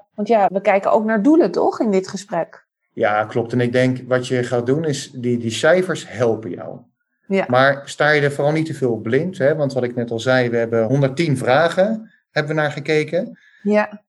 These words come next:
Speaker 2: Nou, stel je doet er zestig, eh, van hartstikke goed, dan is dat al, dan, dan, eh, zit je al heel mooi. Maar dan blijven er misschien nog wel veertig verbeterpunten over. Nou, maak je nou niet gek. Dus ik vind het belangrijk, we hebben ze nu even grof doorgelopen,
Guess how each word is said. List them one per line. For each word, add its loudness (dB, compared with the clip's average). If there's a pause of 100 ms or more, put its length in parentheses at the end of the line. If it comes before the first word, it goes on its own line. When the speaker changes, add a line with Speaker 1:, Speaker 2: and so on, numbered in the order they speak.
Speaker 2:
Nou, 0
stel 4
je 4
doet -2
er -2
zestig, -2
eh, 2
van 0
hartstikke -2
goed, -4
dan 0
is 0
dat -2
al, 4
dan, 0
dan, 2
eh, 2
zit -10
je -2
al 2
heel 2
mooi. 2 (600)
Maar 2
dan 2
blijven 2
er -4
misschien -4
nog 0
wel 2
veertig -2
verbeterpunten 0
over. -8
Nou, -2
maak 0
je -6
nou 2
niet -4
gek. 0
Dus -8
ik -4
vind -2
het -4
belangrijk, 2
we 0
hebben 2
ze -4
nu 2
even 2
grof -2
doorgelopen, 0